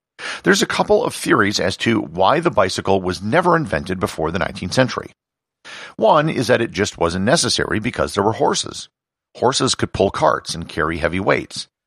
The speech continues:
so a bike couldn't necessarily compete with that. The other thing is that a bicycle necessitated good roads.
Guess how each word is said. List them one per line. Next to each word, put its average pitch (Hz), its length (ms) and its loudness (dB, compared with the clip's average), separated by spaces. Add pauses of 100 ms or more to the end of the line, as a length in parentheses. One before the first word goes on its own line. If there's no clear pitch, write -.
(140)
so - 180 4
a 117 40 4
bike 123 360 2
couldn't 208 300 2
necessarily 85 600 0
compete - 340 -4
with - 140 -6
that. - 320 -2 (800)
The 120 100 0
other 185 140 4
thing 85 300 -2
is 104 160 -8
that 82 200 2
a 92 120 -4
bicycle 87 500 0
necessitated 85 800 -4
good 82 160 -4
roads. 87 560 -2